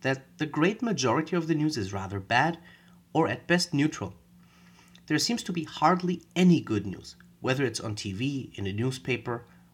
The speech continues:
on a blog, or even on social media. So that raises two questions. First of all, is that really true?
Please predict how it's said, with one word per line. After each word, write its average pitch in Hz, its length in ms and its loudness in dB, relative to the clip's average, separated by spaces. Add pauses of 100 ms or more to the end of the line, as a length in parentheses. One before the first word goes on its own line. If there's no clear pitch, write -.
on 131 140 -4
a 156 120 -2
blog, 175 300 4
or 170 140 2
even 185 320 2
on 175 100 4
social 156 360 -2
media. 117 360 -2 (960)
So - 220 0
that 165 240 0
raises 190 260 2
two - 300 -6
questions. - 680 -4 (260)
First - 320 0
of 139 140 6
all, 131 260 -2 (440)
is 120 100 -2
that 131 160 6
really 147 220 6
true? 120 420 0